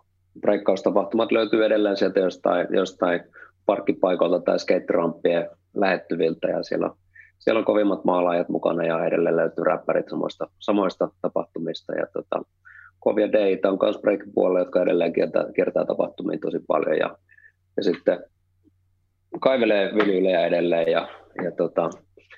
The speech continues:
vevelee sillä, että kenellä on vähän harvinaisempaa levyä ja, ja muuta, mikä taas sitten muuten on, tuntuu hyvin, hyvin kadonneen sitten valtavirrasta, että, että tota, tän digi-,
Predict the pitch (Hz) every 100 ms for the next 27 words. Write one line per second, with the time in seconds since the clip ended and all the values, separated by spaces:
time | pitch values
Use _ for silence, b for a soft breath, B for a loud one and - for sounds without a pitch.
0 | - 101 95 90 85 92 87 82 90 87
1 | 85 82 85 85 85 85 82 85 - 82
2 | 82 82 82 82 85 - _ _ _ _
3 | _ - 95 95 95 87 90 92 - 92
4 | 90 90 - 90 92 90 90 87 82 _
5 | - 92 87 92 90 95 98 - 113 117
6 | 104 95 90 85 82 82 - 87 82 85
7 | 85 87 - - 50 - - - _ _
8 | _ _ _ _ _ - - - - 87
9 | - 85 90 90 90 90 87